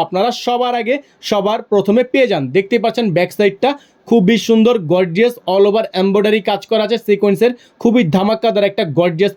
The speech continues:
পার্টি ওয়্যার কালেকশন। তো যেহেতু এখন ওয়েডিং সিজন, তো আপনারা কিন্তু এক দেখাতে পছন্দ করবেন। এইরকম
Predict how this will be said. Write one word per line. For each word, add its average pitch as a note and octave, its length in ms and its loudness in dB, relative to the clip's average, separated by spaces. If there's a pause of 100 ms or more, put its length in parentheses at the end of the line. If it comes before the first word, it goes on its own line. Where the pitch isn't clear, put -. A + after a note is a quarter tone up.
পার্টি F#3+ 220 -4
ওয়্যার G3+ 200 0
কালেকশন। D3 360 -2 (280)
তো F#3+ 60 2 (100)
যেহেতু G#3 260 2 (120)
এখন A3+ 160 -2 (120)
ওয়েডিং G3+ 300 2 (100)
সিজন, G#3 340 2
তো G#3+ 40 0 (160)
আপনারা A3 300 -2 (100)
কিন্তু G#3+ 240 0 (280)
এক A3 60 -2 (160)
দেখাতে G3+ 280 0 (140)
পছন্দ G3 280 0 (140)
করবেন। G3 240 4 (360)
এইরকম A#3 300 2